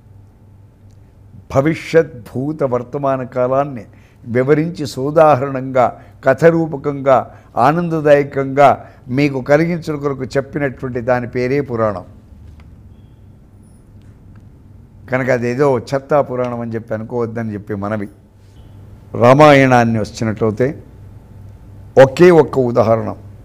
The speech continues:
కౌసల్య గర్భంతు నుంచి పుట్టినవాడు రాముడు కాదు, అయోనిజుడు.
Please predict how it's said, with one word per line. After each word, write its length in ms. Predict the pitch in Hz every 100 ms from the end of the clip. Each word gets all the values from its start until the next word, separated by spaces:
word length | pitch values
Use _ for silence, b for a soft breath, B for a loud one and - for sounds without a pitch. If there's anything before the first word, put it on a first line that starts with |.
| - - - - - b b b -
కౌసల్య 540 | 165 165 208 180 160
గర్భంతు 520 | 135 139 147 165 151
నుంచి 260 | 143 135 117
పుట్టినవాడు 560 | - 120 139 131 120 117
రాముడు 260 | 110 110
కాదు, 300 | 98 104 92 - - - - - - -
అయోనిజుడు. 580 | 123 139 123 92 87